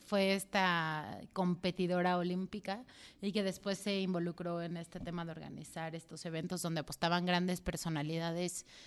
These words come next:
no solo de Hollywood, sino también de la industria, de la tecnología. Y por el, por un momento hablan como de Twitter, según yo.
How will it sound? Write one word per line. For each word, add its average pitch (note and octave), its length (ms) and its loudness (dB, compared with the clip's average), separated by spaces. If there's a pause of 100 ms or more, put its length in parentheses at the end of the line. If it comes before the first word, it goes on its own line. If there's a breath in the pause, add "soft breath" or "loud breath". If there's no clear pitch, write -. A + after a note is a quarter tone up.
(260 loud breath)
no A#3+ 140 8
solo B3+ 300 8
de G3 320 8
Hollywood, G#3 440 8
sino F3 260 0
también F3 420 0
de F3+ 120 4
la E3 100 0
industria, E3+ 500 -4
de F#3 120 2
la F3+ 140 2
tecnología. F3+ 720 0
Y F3 100 4
por F#3 220 0
el, F3 140 2
por F3+ 240 0
un F#3+ 80 0
momento G3+ 500 2
hablan F3+ 220 2
como E3 200 0
de D#3 120 -2
Twitter, F#3 560 -4
según E3 340 -6
yo. F3+ 300 -6